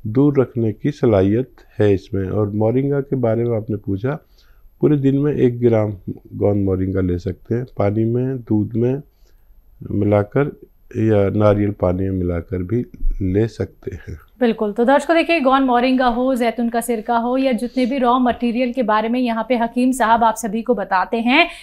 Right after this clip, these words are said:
Speaker 2: इनका कोई भी side effect बिल्कुल नहीं है, लेकिन आपको इनका इस्तेमाल वैसे ही करना है जैसे हकीम साहब आप सभी को बताते हैं।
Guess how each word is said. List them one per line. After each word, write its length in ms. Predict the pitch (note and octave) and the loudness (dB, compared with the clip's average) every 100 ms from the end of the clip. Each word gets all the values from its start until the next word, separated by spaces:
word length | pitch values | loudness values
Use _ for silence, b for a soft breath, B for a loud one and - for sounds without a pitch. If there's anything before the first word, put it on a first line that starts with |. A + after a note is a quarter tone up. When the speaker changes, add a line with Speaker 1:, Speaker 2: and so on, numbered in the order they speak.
| B | B
Speaker 2:
इनका 260 | C4+ C#4+ F#4 | 0 4 4
कोई 360 | F4+ C#4 C#4 B3 | 4 2 4 2
भी 200 | D#4 F#4 | 2 0
side 440 | - A#3+ A3 A3 | 0 2 4 2
effect 460 | A#3 - D4+ - C4+ | -2 -2 -4 -2 -2
बिल्कुल 640 | F#3 F3+ A3 G#3+ B3 G#3+ | -2 -2 -2 0 -2 -2
नहीं 240 | G3 G#3 | -4 -4
है, 240 | G3 G3 F#3+ | -4 -4 -2
लेकिन 540 | G#3+ D4+ C#4+ E4 G4 B B B | 2 2 4 2 2 B B B
आपको 600 | A#3+ C4+ C#4+ - F4 F#4 | 8 8 6 4 6 8
इनका 320 | D4 C4+ C4+ | 8 6 6
इस्तेमाल 540 | F4 - C#4 B3+ D4 C#4+ | 4 4 0 4 4 2
वैसे 420 | G3 A3 A3 A#3+ | 2 0 2 0
ही 200 | A3+ D4+ | 0 0
करना 320 | C4 A#3 A3+ | 0 0 0
है 240 | A3+ C4 A3+ | 0 0 0
जैसे 320 | A3 A3 A#3+ | -2 0 -2
हकीम 340 | A3+ A#3 A#3+ | -2 0 -2
साहब 320 | A#3 A3 A3 | 0 0 2
आप 120 | G3+ G3 | 0 -4
सभी 300 | G#3 G3+ A#3 | -4 -4 -4
को 120 | G#3+ | -4
बताते 440 | F#3+ F#3 G#3+ A#3 | -2 0 0 0
हैं। 260 | A#3 D4+ | 0 0